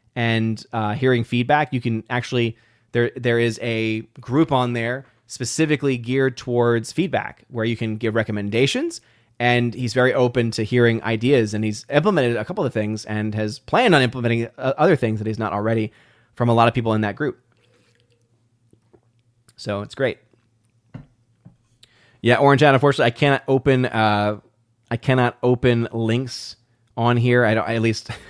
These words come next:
<laughs> I don't wanna break anything, so I'll have to check that one out later. I will have to check that one out later. And I just got your, uh, message, uh, Laura, about the Honest trailer. <laughs>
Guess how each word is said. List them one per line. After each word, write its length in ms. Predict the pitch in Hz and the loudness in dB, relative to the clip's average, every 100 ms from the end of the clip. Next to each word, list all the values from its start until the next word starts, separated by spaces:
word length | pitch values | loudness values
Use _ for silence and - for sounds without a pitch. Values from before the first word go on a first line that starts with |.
| - - | -20 -20
<laughs> 440 | - - - - - | -20 -20 -20 -16 -2
I 80 | - | -2
don't 120 | 131 | 2
wanna 180 | 127 110 | 2 4
break 260 | 117 117 | 2 4
anything, 460 | 120 117 127 120 127 | 2 0 -2 -4 -6
so 360 | - 110 101 110 _ _ _ _ - | -4 -2 -2 -8 _ _ _ _ 0
I'll 100 | 123 | 2
have 100 | 120 | 2
to 40 | |
check 180 | 123 120 | 0 2
that 180 | 113 110 | 2 2
one 120 | 110 | 0
out 160 | 104 | -2
later. 320 | 92 104 101 - _ _ _ _ _ _ _ _ _ _ _ _ _ | -4 -6 -6 -10 _ _ _ _ _ _ _ _ _ _ _ _ _
I 160 | - 160 | 2 4
will 180 | 190 185 | 4 4
have 140 | 190 | 2
to 120 | 185 180 | 2 0
check 300 | - 208 - | 0 -2 -2
that 200 | 160 127 | -2 -2
one 260 | 135 135 - | -2 -2 -2
out 280 | 113 120 - | -2 -2 -4
later. 600 | 101 90 101 - 67 - - _ _ _ _ _ _ _ _ _ _ _ _ _ _ _ _ | -10 -8 -8 -10 -10 -12 -18 _ _ _ _ _ _ _ _ _ _ _ _ _ _ _ _
And 60 | 120 | 0
I 60 | |
just 200 | 120 139 | 4 4
got 140 | 139 131 | 4 4
your, 200 | 127 123 | 6 6
uh, 220 | 117 113 | 6 4
message, 540 | 117 120 123 107 104 | 4 2 2 0 -2
uh, 340 | - 107 104 101 | -8 -4 -4 -6
Laura, 480 | 113 107 104 104 101 | -2 0 2 2 -2
about 540 | 113 104 101 98 - 107 | -4 -4 -2 -2 -4 -8
the 300 | 101 95 98 | -6 -6 -8
Honest 280 | 92 95 - | -8 -10 -10
trailer. 300 | 101 98 | -10 -6
<laughs> 60 | - | -2